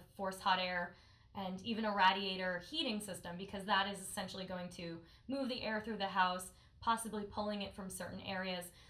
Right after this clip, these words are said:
So is there, um, you know, maybe one system that's more safe,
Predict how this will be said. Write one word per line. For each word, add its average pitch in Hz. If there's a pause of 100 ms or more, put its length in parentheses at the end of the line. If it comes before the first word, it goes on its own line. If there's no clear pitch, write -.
(160)
So 240
is 233
there, 233 (320)
um, 196
you 220
know, 202
maybe 208
one 190
system 220
that's 185
more 170
safe, 277